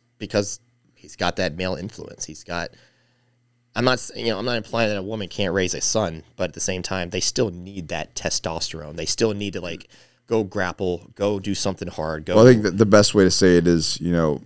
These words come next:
Speaker 2: mothers turn babies into boys, and then men, fathers turn boys into men.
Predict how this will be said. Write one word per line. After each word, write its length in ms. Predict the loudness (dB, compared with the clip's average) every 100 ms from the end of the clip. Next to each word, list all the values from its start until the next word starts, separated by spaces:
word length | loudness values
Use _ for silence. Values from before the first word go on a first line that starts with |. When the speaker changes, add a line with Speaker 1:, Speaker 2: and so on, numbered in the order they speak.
| -16 -20 _ _ _ _ _ -18
Speaker 2:
mothers 540 | -6 2 8 8 8
turn 300 | 4 4 6
babies 340 | 8 8 6 4
into 140 | 2
boys, 440 | 0 0 0 -4 -10 -18 -20 _ _ _
and 140 | -8 -4
then 280 | -2 -2 -2
men, 320 | 0 0 -4 _ _ _
fathers 440 | 2 4 4 2
turn 380 | 0 0 0 -4 0
boys 260 | 0 0
into 140 | -2 -6
men. 220 | -8